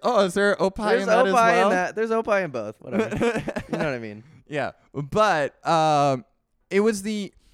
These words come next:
Speaker 1: 'cause, like, the movie would have been fine with, without it. It was a great story. It was, you know, we could have
Speaker 2: Yeah.
Speaker 1: done, like, and that was
Speaker 2: It added more meaning.
Speaker 1: It, it did. It was, it was a nice little surprise.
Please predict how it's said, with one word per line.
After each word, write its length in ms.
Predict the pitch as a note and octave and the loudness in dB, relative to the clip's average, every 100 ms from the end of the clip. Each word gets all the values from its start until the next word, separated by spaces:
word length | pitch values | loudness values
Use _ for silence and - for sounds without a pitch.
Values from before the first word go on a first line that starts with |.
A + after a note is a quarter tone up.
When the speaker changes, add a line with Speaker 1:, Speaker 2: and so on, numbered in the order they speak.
| - _ - | -20 _ -4
Speaker 1:
'cause, 120 | A3+ | -2
like, 220 | A#3+ - | -2 -4
the 80 | G#3+ | -4
movie 320 | A3+ D4 B3 | -2 -2 -4
would 140 | G3 | -4
have 80 | F#3 | -4
been 120 | E3+ D3 | -6 -10
fine 520 | - D#3+ D3 B2 A2 _ _ - | -6 -6 -4 -8 -12 _ _ -16
with, 460 | C#3 C3+ C#3 - _ - | -10 -8 -8 -10 _ -12
without 340 | E3 G#3 A3 | -8 -2 -2
it. 120 | G2+ - | -4 -6
It 80 | F3 | -6
was 120 | D3+ | -6
a 40 | |
great 300 | - C3 F3+ | -8 -8 -8
story. 420 | - - A#2+ C3 D3 | -8 -6 -4 -4 -6
It 60 | |
was, 240 | D#3 D3+ - | -6 -6 -8
you 120 | D#3+ E3 | -10 -6
know, 180 | B2+ D3 | -6 -8
we 80 | |
could 160 | D#3+ F3+ | -8 -6
have 100 | D#3+ | -6
Speaker 2:
Yeah. 60 | G#2+ | -6
Speaker 1:
done, 300 | G#2 A#2+ D3+ | -6 -8 -8
like, 240 | D#3 - _ _ _ _ - | -8 -10 _ _ _ _ -8
and 420 | E3 D#3+ D3+ A#2+ | -6 -4 -6 -10
that 300 | C#3+ F3 F#3+ | -6 -2 0
was 200 | G#3 D3+ | -2 -4
Speaker 2:
It 100 | D3 C#3+ | -8 -2
added 280 | D#3+ F3 | -2 -2
more 160 | E3+ D#3+ | -4 -8
meaning. 380 | C3 C#3 A#2 G2+ _ _ _ | -8 -10 -12 -14 _ _ _
Speaker 1:
It, 220 | G3+ E3 - - | -8 -8 -8 -8
it 180 | F#3+ - | -8 -6
did. 300 | D#3+ C#3+ - | -8 -6 -6
It 120 | D#3+ | -6
was, 180 | F3 E3 | -6 -6
it 140 | - | -6
was 100 | E3 | -6
a 40 | G3+ | -6
nice 280 | G#3+ C#4 G3 | -8 -10 -10
little 140 | F3+ | -10
surprise. 600 | - F3 B2 A2 A2 G#2 | -10 -12 -8 -6 -6 -8